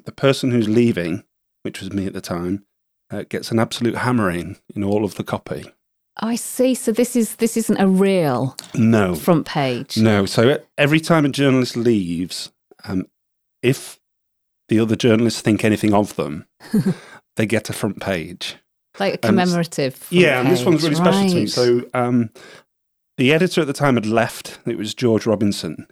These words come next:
Speaker 1: He'd, uh, I succeeded George as editor, and he'd gone. Um, but he was kind enough to write the copy for it. Um, he came back to set all the images and the design, but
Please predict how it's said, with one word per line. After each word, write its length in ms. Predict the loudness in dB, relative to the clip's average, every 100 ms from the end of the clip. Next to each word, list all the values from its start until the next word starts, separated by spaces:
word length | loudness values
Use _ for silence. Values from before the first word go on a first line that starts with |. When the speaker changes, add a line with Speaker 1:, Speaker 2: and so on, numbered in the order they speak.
| -6
Speaker 1:
He'd, 260 | -4 -4 -8 -10
uh, 300 | -6 -4 -2
I 120 | -2
succeeded 500 | -2 -4 -4 -4 -4
George 300 | -6 -6 -6
as 60 | -6
editor, 420 | -8 -8 -14 -14 _ -20 -20 -14 -4
and 80 |
he'd 180 | -2 -2
gone. 500 | 2 2 0 -8 -14 -20 _ _ _ _
Um, 180 | -4 -2
but 180 | -2 2
he 140 | 4
was 100 | 4
kind 300 | 4 2 4
enough 260 | 4 2 -2
to 540 | 0 2 4 2 -2 -2
write 200 | 0 0
the 60 | 0
copy 300 | -4 -2 -2
for 280 | -2 0
it. 220 | 0 -2 _
Um, 420 | -10 -8 -6 -6 -6
he 140 | -8
came 240 | -6 -4
back 220 | -2 -4 -4
to 80 |
set 280 | -6 -6 -4
all 140 | -4 -2
the 220 | -4 -6 -14 -18 -6
images 340 | -4 -2 -2
and 100 | 0 -2
the 40 |
design, 440 | -2 0 0 0 -2
but 200 | -4